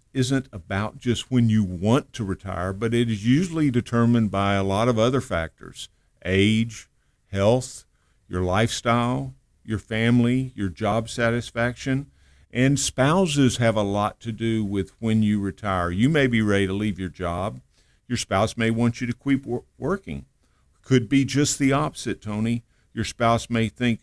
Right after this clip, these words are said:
"Hey, it's time for you to retire and let's spend some time together and travel," but you might not be ready financially. And then finally, passion. Passion is a motivating factor. You may not be as driven to work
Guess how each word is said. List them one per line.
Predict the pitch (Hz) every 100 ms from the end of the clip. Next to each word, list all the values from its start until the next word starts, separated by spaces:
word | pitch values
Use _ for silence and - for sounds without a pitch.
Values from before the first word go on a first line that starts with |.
| -
"Hey, | 117 113 107
it's | 110 -
time | 113 110 98
for | 98
you | 101 117
to | 98
retire | 95 101 107 107
and | 101 104
let's | 110 -
spend | 120 110
some | - 98
time | - 104 120 113
together | 110 113 113 117 110
and | - 92 -
travel," | 113 110 117 117 117 - _ _ - _ _
but | 92 -
you | 98
might | 104 123 123
not | 120 107
be | 117 113
ready | 107 104 104
financially. | 117 101 104 101 - 76 58 _ _ _ _ _ _
And | 110 113
then | 113 110 101 -
finally, | 117 127 127 123 117 101 _ _ _ _
passion. | - 107 101 101 - 87 71 67 _ _ _ -
Passion | 123 131 135 135 117
is | 110 95
a |
motivating | 87 92 107 123 123 110 113 110 110
factor. | - 107 101 - 98
You | 107 135
may | 135 135
not | 123 127
be | 120 120
as | 113 95
driven | 104 110 113 120 113
to | 113
work | 95 101 113 143